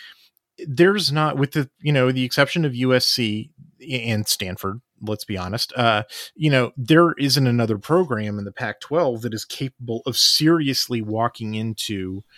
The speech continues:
the Midwest, Texas, the South, the Atlantic coast, and,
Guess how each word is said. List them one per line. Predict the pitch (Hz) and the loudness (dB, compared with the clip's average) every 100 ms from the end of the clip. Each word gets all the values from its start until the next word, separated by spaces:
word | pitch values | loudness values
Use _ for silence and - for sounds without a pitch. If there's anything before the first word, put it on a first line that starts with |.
| - - - _ _ | -20 -20 -20 _ _
the | 104 104 | -6 0
Midwest, | 110 123 110 107 107 - - - _ | 4 4 4 -2 -2 -4 -4 -8 _
Texas, | - 131 117 - 110 - | -6 -4 -2 -4 -2 -4
the | - | -2
South, | 98 - 117 110 107 - - 104 | 0 2 2 0 -4 -8 -18 -12
the | 101 | -10
Atlantic | 101 107 113 110 | -4 -4 -4 -6
coast, | - 98 98 98 - - - - - - | -10 -8 -4 -2 -2 -4 -14 -20 -20 -4
and, | 120 113 | -2 -2